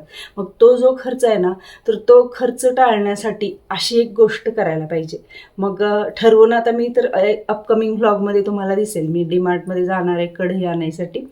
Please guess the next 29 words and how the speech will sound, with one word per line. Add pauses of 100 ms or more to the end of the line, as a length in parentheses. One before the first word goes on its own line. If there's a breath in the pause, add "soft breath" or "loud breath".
(520 soft breath)
तर (100)
तेव्हा
मी
ठरवून
आणि (300 loud breath)
पर्समध्ये
पैसेसुद्धा
टाकताना
मोजूनच
टाकायचे
की
आपल्याला
पाचशे
रुपयेपर्यंतची
वस्तू
आणायची
आहे, (400 loud breath)
तर
चला
एक
सहा, (180)
सातशे
रुपयेपर्यंत
आपण
घ्यायचे,
एक्स्ट्रा
एक
दोनशे
रुपये.